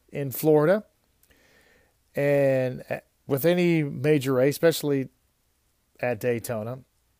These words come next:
there was gonna be a, uh, fireball crash at the end. Several wrecks even before that. Logano leading the last lap. And his teammate Brad Keselowski wanted to make that, uh,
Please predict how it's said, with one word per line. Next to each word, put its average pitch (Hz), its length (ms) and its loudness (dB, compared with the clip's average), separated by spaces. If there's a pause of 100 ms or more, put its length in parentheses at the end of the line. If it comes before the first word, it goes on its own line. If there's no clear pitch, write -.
(400)
there 113 120 -4
was 110 180 -4
gonna 120 200 -6
be 117 400 -6
a, 113 320 -6
uh, 104 380 -8
fireball 127 680 2
crash 123 600 -4
at 117 180 -16
the 110 300 -12
end. 170 580 -2
Several 135 320 -4
wrecks 127 260 -8
even 123 220 -6
before 202 400 4
that. 196 240 6
Logano 226 800 6 (480)
leading 247 400 4
the 196 140 6
last 190 420 6
lap. 240 540 4 (880)
And 170 320 4
his 151 160 -4
teammate 226 520 0
Brad 185 380 4
Keselowski 180 800 0
wanted 175 240 0
to 170 60 -4
make 165 360 -2
that, 135 300 -2 (600)
uh, 113 500 -4